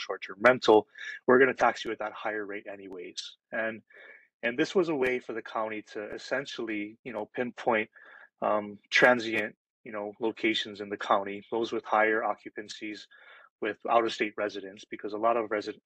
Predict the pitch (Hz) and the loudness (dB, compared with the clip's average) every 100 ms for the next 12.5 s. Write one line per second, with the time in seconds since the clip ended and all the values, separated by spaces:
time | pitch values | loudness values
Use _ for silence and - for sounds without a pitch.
0 | 123 120 113 - 107 117 104 107 104 - | 2 2 2 -6 -10 -8 -10 -10 -14 -8
1 | 107 107 98 - _ _ - - 123 110 | -2 -2 -4 -16 _ _ -20 -12 -6 -6
2 | 101 101 104 107 117 - 104 - 113 107 | -4 -2 0 2 0 0 -8 -2 0 0
3 | 95 104 - - _ _ _ _ _ _ | -2 -8 -10 -14 _ _ _ _ _ _
4 | _ _ - 123 117 107 - - - - | _ _ -6 0 0 -2 -14 -20 -20 -20
5 | _ - 127 143 - 135 123 117 110 - | _ 2 4 4 0 -6 -4 -6 -8 -10
6 | - 117 113 107 - 113 104 101 _ _ | -8 -8 -10 -18 -14 -12 -12 -14 _ _
7 | - - _ _ - 107 101 104 143 - | -20 -20 _ _ -10 -8 -8 -8 -8 -2
8 | - 123 117 117 - - 110 107 - 117 | 6 6 6 4 2 -2 0 0 2 0
9 | 110 110 107 104 - - - 113 107 120 | 0 -2 -10 -12 -16 -20 -16 -12 -8 -8
10 | 110 - - _ _ _ _ _ _ - | -8 -10 -18 _ _ _ _ _ _ -14
11 | 208 120 120 127 139 113 110 117 117 110 | -6 -4 2 4 4 4 4 2 2 -8
12 | 120 113 110 - 110 | -16 -14 -12 -14 -18